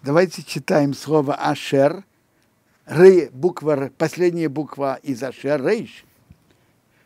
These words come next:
Потом Хе, Холомто. Хес Ламет, Роху. Мем,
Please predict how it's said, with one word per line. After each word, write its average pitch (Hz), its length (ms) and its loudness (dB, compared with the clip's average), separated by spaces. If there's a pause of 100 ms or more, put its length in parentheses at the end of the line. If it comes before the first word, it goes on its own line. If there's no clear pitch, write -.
(340)
Потом 151 360 -4
Хе, 170 300 -2
Холомто. 147 840 -2 (1700)
Хес 165 260 -2
Ламет, 185 400 -6
Роху. 165 460 -6 (560)
Мем, 180 400 -2